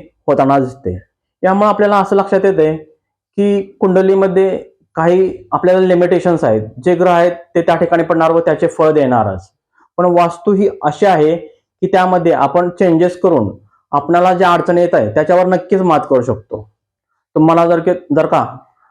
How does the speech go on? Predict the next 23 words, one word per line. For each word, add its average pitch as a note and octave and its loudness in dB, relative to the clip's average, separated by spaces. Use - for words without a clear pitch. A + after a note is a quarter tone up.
अशाच F3+ 0
जर F#3 0
का F#3 -2
समस्या E3+ 0
भेडसावत D3 0
असतील A#2 -2
तर F#3 0
तुम्ही E3+ 0
तुमची E3+ 0
कुंडली E3 0
आम्हाला D#3 0
दाखवू C3+ -2
शकता. C3 -4
आमच्या C#3+ 0
ज्योतिषशास्त्राच्या D#3+ -2
मार्गदर्शनातून, D#3 0
अ, C3+ 2
ज्योतिषशास्त्राच्या F3+ 0
माध्यमातून E3+ 2
आमचे D#3+ 0
मार्गदर्शन D#3 2
घेऊ D3 2
शकता. B2+ -4